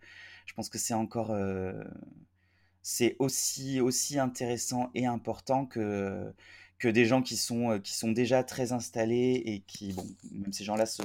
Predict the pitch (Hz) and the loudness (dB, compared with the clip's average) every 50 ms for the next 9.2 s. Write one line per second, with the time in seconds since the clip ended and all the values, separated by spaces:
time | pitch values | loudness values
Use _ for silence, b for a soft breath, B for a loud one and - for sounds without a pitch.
0 | 98 - - 104 107 107 107 - 107 101 - 113 - - - 135 131 127 113 107 | -6 -6 -4 -4 -4 -4 -4 -6 -8 -8 -8 -10 -8 -6 -4 -4 -2 -2 -2 -4
1 | 101 B B B B B B B B B B B B 107 104 104 104 101 98 104 | -6 B B B B B B B B B B B B 2 4 4 4 4 2 2
2 | 101 107 104 104 101 104 107 101 - - - - 110 107 107 104 101 98 - - | 2 2 2 2 2 0 0 -2 -6 -8 -8 -4 -2 0 2 2 0 0 -2 -4
3 | 107 98 101 110 107 110 110 110 101 95 95 95 95 95 95 95 104 107 101 98 | -4 -4 -2 -2 0 0 2 2 2 0 0 0 -2 -2 -4 -6 -8 -10 -12 -14
4 | - - - _ _ _ _ _ _ _ _ _ _ _ _ - - 107 101 98 | -16 -18 -20 _ _ _ _ _ _ _ _ _ _ _ _ -8 -4 -2 -2 -2
5 | 95 - 101 98 98 98 98 - - _ - - - - 110 104 104 127 139 135 | -4 -4 -4 -4 -4 -4 -6 -8 -12 _ -20 -20 -18 -14 -8 2 6 8 8 8
6 | 131 127 120 147 147 147 143 127 - 117 - 123 117 - - 120 - - 123 117 | 6 4 4 6 6 4 4 2 -2 -2 -2 -4 -6 -4 -4 -4 -4 -4 -6 -4
7 | - - 113 110 120 117 127 131 120 - - 117 - - - - - 113 101 - | -2 -2 0 2 2 2 2 0 -2 -4 -8 -10 -10 -10 -10 -10 -10 -10 -10 -10
8 | - 107 98 - 113 120 113 - - - 101 101 104 110 110 110 110 104 98 98 | -12 -12 -6 -4 -4 -4 -4 -6 -12 -16 -16 -14 -12 -10 -8 -6 -4 -4 -4 -4
9 | 95 95 95 | -4 -4 -6